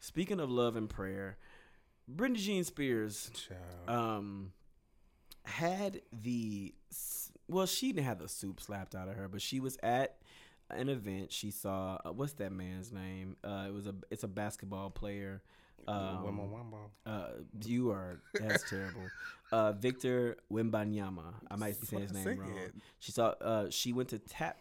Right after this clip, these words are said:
Speaker 1: tap, tap, tap, tap, tap him,
Speaker 2: <laughs>
Speaker 1: um, on his, on his, the back, on his small back, and, uh,
Speaker 2: <laughs>
Speaker 1: his security guard blindly just kinda flailed away, tried to get her hand off him, and then he, he, uh,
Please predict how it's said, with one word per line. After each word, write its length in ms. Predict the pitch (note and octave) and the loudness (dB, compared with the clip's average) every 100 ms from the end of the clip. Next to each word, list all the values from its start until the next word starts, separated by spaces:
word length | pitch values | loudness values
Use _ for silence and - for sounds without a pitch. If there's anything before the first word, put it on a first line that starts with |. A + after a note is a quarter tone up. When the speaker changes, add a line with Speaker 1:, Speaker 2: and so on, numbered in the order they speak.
| - | -6
Speaker 1:
tap, 200 | - B2+ | 0 0
tap, 180 | C3 - | 0 0
tap, 180 | B2+ - | -2 0
tap, 180 | A2+ - | -4 2
tap 260 | C3 B2+ | 2 2
him, 200 | A2+ G2+ G2 F#3+ - | 0 0 4 4 4
Speaker 2:
<laughs> 200 | - A2+ | -2 2
Speaker 1:
um, 440 | A2+ F#2 G2 G2+ - | 4 2 -2 -6 -2
on 240 | A2+ A2+ | 0 2
his, 380 | G#2+ G#2+ G2+ - | 2 0 -2 -6
on 220 | G2+ G2+ G2+ | -6 -4 -2
his, 300 | G2+ G2+ - - | -4 -6 -10 -6
the 80 | |
back, 220 | G2+ A2+ A2+ | -2 0 0
on 100 | G#2 | -2
his 180 | G2+ | -2
small 380 | - A#2 G#2+ G2 | -2 -2 -2 -2
back, 300 | - B2+ G#2 - - - - - | -2 -2 -2 -6 -14 -16 -6 6
and, 360 | F3 F#3 B2+ B2 | 10 10 8 8
uh, 520 | A#2 G#3+ G3 G2+ E3 - - | 10 8 6 0 -2 -2 0
Speaker 2:
<laughs> 240 | D3 E3+ | 2 2
Speaker 1:
his 180 | - C#3+ | 4 2
security 580 | D#3+ C3 - D#3+ F#3 D#3+ | 2 -2 2 4 6 6
guard 480 | A#2+ A#2 A#2 A2 G#2+ - - | 6 6 6 4 2 -8 -14
blindly 1000 | A2+ G#2 B2 A#2+ D3 D#3+ B2 G#2 G2+ G2+ - | -12 -4 0 2 4 2 0 -2 -2 -6 -10
just 180 | A2 - | -12 -6
kinda 200 | C3+ G#2+ | -4 -2
flailed 400 | - A#2 A#2+ A#2 | -4 0 2 2
away, 220 | A#2 A2 | 2 2
tried 180 | A2 A2+ | 2 0
to 60 | G#2 | 2
get 140 | A2 | 2
her 100 | G#2+ | 0
hand 260 | G#2+ A2 A2+ | 2 2 0
off 120 | A2 | 0
him, 120 | G2 | -2
and 120 | G#2 | -2
then 260 | G#2 G#2+ G#2 | 0 -2 -4
he, 340 | G2 A2 A2 G2+ - - - | -6 -4 -4 -6 -12 -18 -6
he, 340 | - B2+ G2+ | 2 2 4
uh, 200 | G2+ | 0